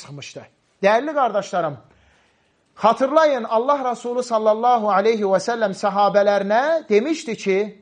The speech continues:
həqiqətən də sizdən məndən sonra yaşayanlar çoxlu fitnələr görəcəklər. Baxın, fitnələr demədi, çoxlu fitnələr görəcək dedi. Bu da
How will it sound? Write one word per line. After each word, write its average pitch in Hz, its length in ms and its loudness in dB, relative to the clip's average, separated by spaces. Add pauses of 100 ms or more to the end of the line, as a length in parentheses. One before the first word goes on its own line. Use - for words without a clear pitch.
(360)
həqiqətən 240 760 0
də 208 80 0
sizdən 202 540 -2 (460)
məndən 254 540 2
sonra 240 380 -2
yaşayanlar 220 720 0
çoxlu 277 420 0
fitnələr 233 560 2
görəcəklər. 147 560 -2 (440)
Baxın, 233 360 2
fitnələr 254 720 0
demədi, 190 480 0 (460)
çoxlu 302 580 0
fitnələr 240 560 2
görəcək 180 480 0 (240)
dedi. 151 240 -4 (640)
Bu 190 180 0
da 220 220 6